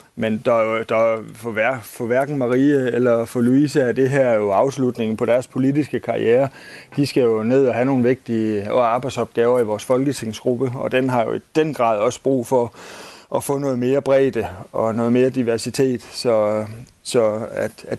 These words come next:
de to kommer derind nu, det kan forhåbentlig også være med til at gøre arbejdet lettere i Venstres folketingsgruppe.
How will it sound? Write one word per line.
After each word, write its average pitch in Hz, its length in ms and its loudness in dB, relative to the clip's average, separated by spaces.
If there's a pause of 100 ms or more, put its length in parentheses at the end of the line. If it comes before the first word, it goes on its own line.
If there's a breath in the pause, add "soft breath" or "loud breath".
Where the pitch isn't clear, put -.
de 165 80 2
to 156 220 2
kommer 120 240 -4
derind 147 380 2
nu, 147 200 0 (180)
det 139 120 0
kan 139 100 -2
forhåbentlig 123 440 -2
også 127 160 -2
være 117 140 2
med 127 140 0
til 139 140 0
at 117 280 2 (840)
gøre 113 160 2
arbejdet 117 520 -2
lettere 123 420 2
i 104 40 -4
Venstres 117 440 -6
folketingsgruppe. 123 720 -4